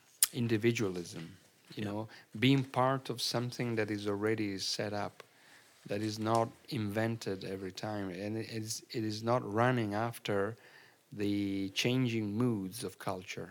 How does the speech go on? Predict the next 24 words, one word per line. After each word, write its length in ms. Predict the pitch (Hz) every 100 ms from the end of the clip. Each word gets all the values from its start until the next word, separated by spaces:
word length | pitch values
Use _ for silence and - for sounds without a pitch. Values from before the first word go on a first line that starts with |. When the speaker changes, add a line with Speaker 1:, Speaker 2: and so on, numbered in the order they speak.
| 101 -
Speaker 1:
but 100 | 101
Speaker 2:
Yeah. 100 | 104
Speaker 1:
it's 100 | -
something 400 | 117 113 - 98
stable, 520 | - - 113 98 90 82
something 540 | - 110 107 110 107
that 140 | 101 98
is 180 | 95 95
rooted 460 | 95 113 117 123 120
in, 320 | 104 98 92 - - - - - _
in 200 | - 92
liturgical 640 | 95 - 123 120 120 110 104
practices 1000 | - 113 113 - 120 - 113 110 110 113
that, 380 | 101 92 92 -
uh, 220 | 95 87 - - - - - _ - - - 117 113
do 100 | 123
not 240 | 131 123
change. 640 | - 147 135 85 - - - -
You're 240 | - 110 107
becoming 520 | 107 - 117 113 101
part 360 | - 123 113
of 200 | 120 131
them, 320 | 117 101 117 135
but 160 | 90